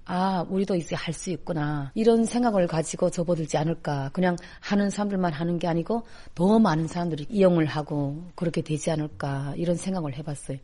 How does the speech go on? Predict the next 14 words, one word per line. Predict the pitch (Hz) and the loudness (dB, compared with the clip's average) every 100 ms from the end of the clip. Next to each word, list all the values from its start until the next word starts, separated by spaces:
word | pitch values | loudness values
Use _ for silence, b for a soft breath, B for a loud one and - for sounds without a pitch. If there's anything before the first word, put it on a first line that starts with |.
| - | -8
그러니까 | - 202 | -2 2
이제 | 190 170 170 165 160 - - - | 2 4 2 2 0 -8 -10 2
단체 | - 208 - 214 202 | 6 6 6 6 8
이제 | 196 185 175 175 | 6 6 4 4
시상식 | - 170 160 165 - | 2 0 0 -4 0
그런 | 180 175 175 | 2 4 4
게 | 175 | 2
있겠죠. | 139 151 - 170 190 | 2 -2 0 -4 -2
어쨌든 | 185 180 170 - B B B | -4 -2 -2 -4 B B B
올해 | - 170 160 - - - | -2 2 2 -2 -10 -4
연습을 | 175 185 - 151 147 | 0 0 0 -4 -2
열심히 | 156 - 156 | -6 -4 -6
해가지고 | 156 156 147 151 143 - | -4 -6 -6 -8 -8 -6
도전해봐야죠. | 151 156 131 175 156 143 - | -6 -4 -6 -6 -6 -8 -10